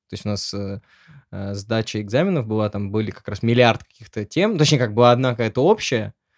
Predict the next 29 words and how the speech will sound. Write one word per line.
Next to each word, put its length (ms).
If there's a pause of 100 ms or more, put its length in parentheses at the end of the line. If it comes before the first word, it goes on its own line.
(220)
там, 100
типа, 200
у 20
меня, 160
например, 320
была, 240
я 160
помню, 340
история, 580
там, 480
э, 40
«Холодная 460
война», 340
чисто 340
только 360
вот 160
этот 200
блок. 480
И 40
там 140
миллиард 500
каких-то 340
подтем. 500 (460)
Тебе 120
просто 280
даётся 320
какое-то 320
там 220
общее 360